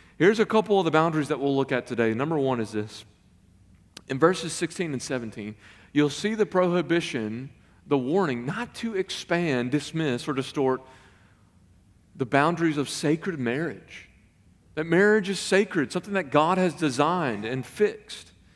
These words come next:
And this is the scenario that is outlined for us in the verse, these two verses in sixteen and seventeen, is that there's a man who has been sexually intimate with an unmarried virgin who is not his wife,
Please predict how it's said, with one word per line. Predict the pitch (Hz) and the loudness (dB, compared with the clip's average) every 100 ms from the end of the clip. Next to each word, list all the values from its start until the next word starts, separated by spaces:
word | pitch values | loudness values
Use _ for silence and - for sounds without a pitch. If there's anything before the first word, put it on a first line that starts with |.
| - - - - | -20 -20 -20 -2
And | 143 | 4
this | 185 208 | 4 4
is | 208 | 0
the | 190 | 0
scenario | 202 208 175 202 196 170 156 | 2 2 4 6 6 6 6
that | 151 151 156 | 6 4 2
is | 170 | 2
outlined | 165 196 175 151 143 | 4 2 2 2 0
for | - 160 151 | -2 2 2
us | 151 | 2
in | 165 | -4
the | 139 | -2
verse, | 143 151 151 - 143 151 | 2 2 2 -8 -18 -6
these | 156 151 | -6 -4
two | 165 | -8
verses | 156 151 139 104 98 | -2 -2 -2 -6 -10
in | 123 117 | -10 -10
sixteen | 131 - 127 | -10 -10 -8
and | 120 | -6
seventeen, | 143 139 117 107 - - - - - - - | -6 -6 -10 -14 -16 -20 -20 -20 -20 -10 -2
is | 156 | 4
that | 175 - - | 4 2 0
there's | 170 196 202 | 6 6 6
a | |
man | 214 190 202 175 156 151 | 4 4 6 6 4 4
who | 165 | 4
has | 156 | 2
been | 151 160 | 2 -2
sexually | - 180 - 185 | 0 0 2 0
intimate | 190 190 190 151 160 | 2 2 4 2 2
with | 156 156 | 0 0
an | 147 | 0
unmarried | 151 156 170 165 165 143 | 2 2 2 2 2 2
virgin | 120 123 131 156 | 2 2 0 0
who | 160 | 2
is | 165 143 | 2 6
not | 160 156 | 6 6
his | 165 147 | 0 0
wife, | 196 151 82 | -2 -2 -6